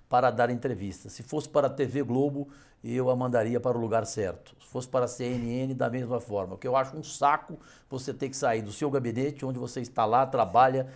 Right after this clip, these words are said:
Eu não sou senador visitante, eu não sou senador turista, eu trabalho, eu tenho que discutir projeto,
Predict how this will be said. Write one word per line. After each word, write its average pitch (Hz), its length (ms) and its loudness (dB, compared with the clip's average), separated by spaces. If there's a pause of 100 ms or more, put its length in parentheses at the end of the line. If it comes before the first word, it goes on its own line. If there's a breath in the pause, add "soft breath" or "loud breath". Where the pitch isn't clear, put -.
(140 loud breath)
Eu 135 160 0
não 131 160 -2
sou 139 180 -4
senador 113 440 -2
visitante, 110 800 -4 (280 loud breath)
eu 120 100 -6
não 120 80 -4
sou 123 200 -6
senador 110 420 -2
turista, 127 420 -2
eu 113 80 -4
trabalho, 123 540 4
eu 113 80 -6
tenho 131 160 -6
que 127 60 -10
discutir - 340 -12
projeto, 120 680 0